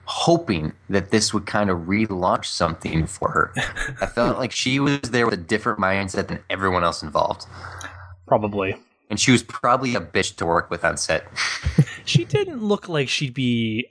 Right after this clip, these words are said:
Speaker 2: a lot of fun. Like, she
Speaker 1: That's,
Speaker 2: kinda,
Speaker 1: yeah,
Speaker 2: she
Speaker 1: that's
Speaker 2: did.
Speaker 1: what I'm
Speaker 2: She,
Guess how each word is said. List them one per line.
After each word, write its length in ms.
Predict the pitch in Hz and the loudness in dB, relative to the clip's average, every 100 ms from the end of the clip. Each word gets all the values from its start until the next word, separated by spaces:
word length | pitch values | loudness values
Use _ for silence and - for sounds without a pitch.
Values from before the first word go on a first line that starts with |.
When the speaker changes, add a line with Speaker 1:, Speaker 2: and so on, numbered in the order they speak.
| - | -2
Speaker 2:
a 80 | 131 | 0
lot 380 | 120 113 110 | 2 2 2
of 100 | 107 | 0
fun. 760 | - - - 113 101 95 92 98 | -8 -18 0 2 2 -2 -8 -10
Like, 300 | 113 123 - | -2 0 2
she 140 | - | 2
Speaker 1:
That's, 160 | 98 92 | 4 4
Speaker 2:
kinda, 260 | 240 208 | 2 2
Speaker 1:
yeah, 140 | 151 73 | 2 0
Speaker 2:
she 220 | - - | -2 0
Speaker 1:
that's 120 | 104 | 4
Speaker 2:
did. 160 | 135 110 | 4 4
Speaker 1:
what 100 | 95 | 2
I'm 100 | |
Speaker 2:
She, 60 | 85 | 2